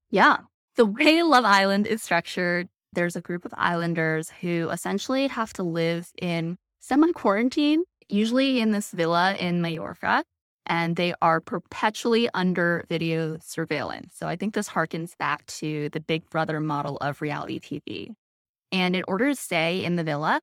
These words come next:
the islanders have to couple up with another islander. And the idea is at the end of the show, which is typically eight weeks long, there's going to be a single winning couple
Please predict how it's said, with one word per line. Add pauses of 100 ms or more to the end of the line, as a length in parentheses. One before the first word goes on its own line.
(200)
the
islanders
have
to
couple
up
with
another
islander. (260)
And (160)
the
idea
is (100)
at
the
end
of
the
show,
which
is
typically
eight
weeks
long, (320)
there's
going
to
be
a
single
winning
couple